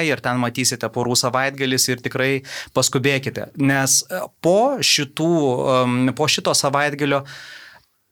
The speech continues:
praktiškai įkrovimas, nežinau, pusę metų ar daugiau tikrai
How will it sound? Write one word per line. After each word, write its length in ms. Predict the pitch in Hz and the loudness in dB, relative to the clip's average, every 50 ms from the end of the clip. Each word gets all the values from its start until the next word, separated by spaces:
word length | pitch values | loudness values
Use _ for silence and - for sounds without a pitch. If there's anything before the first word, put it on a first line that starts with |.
| _ _ - | _ _ -2
praktiškai 560 | - 156 156 156 - - 160 - - 151 143 | 0 0 0 0 -2 -2 -2 -2 0 0 -2
įkrovimas, 640 | 135 147 147 143 135 131 143 147 143 131 123 - | 0 0 0 0 0 2 0 0 0 0 0 -2
nežinau, 400 | 135 131 127 120 127 131 117 113 104 | -2 -4 -4 -2 -2 -2 -2 -2 -2
pusę 320 | 110 143 139 - - 147 | -2 0 0 2 2 2
metų 400 | 139 135 131 131 131 131 - 131 | 2 2 2 2 0 0 0 0
ar 160 | 123 123 123 | 0 0 0
daugiau 460 | 110 110 123 117 113 113 127 123 123 120 | -2 -2 -2 -2 -2 -2 -2 -2 -2 -2
tikrai 380 | 123 127 - 135 127 131 131 | -4 -6 -4 -2 0 0 0